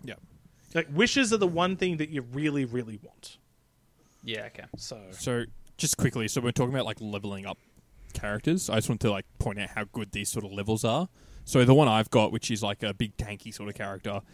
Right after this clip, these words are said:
Speaker 1: the base thing is you get a fifty percent chance to have a heal go off when you use her ability. On the first level up I got, it's now a hundred percent chance. So every time I use that ability, I get a heal, which is
Speaker 2: Pretty
Speaker 1: pretty
Speaker 2: good.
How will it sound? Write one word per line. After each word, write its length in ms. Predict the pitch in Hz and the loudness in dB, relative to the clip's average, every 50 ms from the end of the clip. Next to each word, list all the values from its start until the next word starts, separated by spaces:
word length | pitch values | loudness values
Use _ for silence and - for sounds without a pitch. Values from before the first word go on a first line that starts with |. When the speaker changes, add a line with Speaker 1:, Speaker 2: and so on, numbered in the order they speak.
| - - - - _ _ _ _ _ | -20 -20 -20 -20 _ _ _ _ _
Speaker 1:
the 280 | - 123 120 113 113 110 | 0 2 4 4 4 2
base 380 | 107 - 113 113 139 139 - - | 2 2 2 2 2 0 -2 -4
thing 220 | - 127 117 110 | -4 -4 -4 -4
is 240 | 101 104 107 104 - | -4 -4 -4 -4 -4
you 60 | 113 107 | -4 -4
get 80 | 104 - | -4 -6
a 20 | - | -6
fifty 240 | - - 123 - 127 123 | -4 -6 -4 -2 -2 -4
percent 280 | - - - 120 95 | -4 -4 -4 -4 -4
chance 340 | - - 110 104 104 90 - | -4 -4 -4 -4 -4 -2 -4
to 360 | - - - 110 104 101 101 - - | -2 0 0 2 2 2 2 0 0
have 140 | 113 104 - | -4 -4 -4
a 60 | 107 | -6
heal 360 | - - - 110 107 113 123 | -8 -6 -4 0 0 2 2
go 200 | 117 120 113 117 | 4 4 4 4
off 360 | 135 180 214 - - - - - - - | 4 2 0 -2 -6 -12 -14 -16 -8 -2
when 160 | - 113 107 | 0 0 0
you 100 | 107 104 | 0 0
use 260 | 104 104 104 101 - | 0 0 0 -2 -2
her 100 | - 101 | -4 -6
ability. 480 | 104 95 101 101 107 127 156 196 233 - _ _ _ _ _ _ _ _ _ _ _ _ _ _ _ _ _ | -4 -4 -4 -2 -2 -2 -2 -2 -4 -6 _ _ _ _ _ _ _ _ _ _ _ _ _ _ _ _ _
On 180 | - 127 131 135 | 2 2 4 4
the 80 | 135 | 2
first 420 | 123 - - - 113 107 110 - - | 2 2 4 4 4 6 4 4 2
level 220 | 113 104 101 101 | 0 -2 -2 -2
up 80 | 101 - | -4 -4
I 80 | - 101 | -4 -4
got, 200 | 95 - 104 85 | 0 2 2 2
it's 140 | - - - | 2 0 -4
now 120 | 110 101 | -4 -4
a 40 | 101 | -6
hundred 260 | - - 117 104 104 | -6 -6 -6 -4 -4
percent 260 | 95 - - 104 - 101 | -4 -4 -6 -8 -10 -10
chance. 360 | - 110 110 104 98 - - | -10 -12 -12 -10 -8 -6 -6
So 60 | - - _ - | -6 -6 _ -4
every 240 | 131 127 113 120 113 | -2 0 0 0 0
time 160 | 120 113 107 | 0 0 0
I 60 | 107 | 2
use 160 | 110 110 107 | 0 0 -2
that 140 | - 120 107 | -2 -4 -2
ability, 440 | 104 - 151 170 165 156 151 147 - - | 0 2 4 4 6 6 4 4 2 0
I 120 | - 110 107 | -2 -4 -4
get 120 | - 104 | -4 -8
a 40 | 104 | -10
heal, 280 | 90 - 104 98 92 - - - _ _ _ - - _ _ _ _ _ - - - | -10 -10 -12 -12 -14 -16 -20 -20 _ _ _ -20 -20 _ _ _ _ _ -20 -12 -8
which 120 | - - | -8 -6
is 60 | - | -6
Speaker 2:
Pretty 140 | - 139 - | -4 -2 0
Speaker 1:
pretty 180 | - 254 302 - | 2 2 2 0
Speaker 2:
good. 100 | - | -4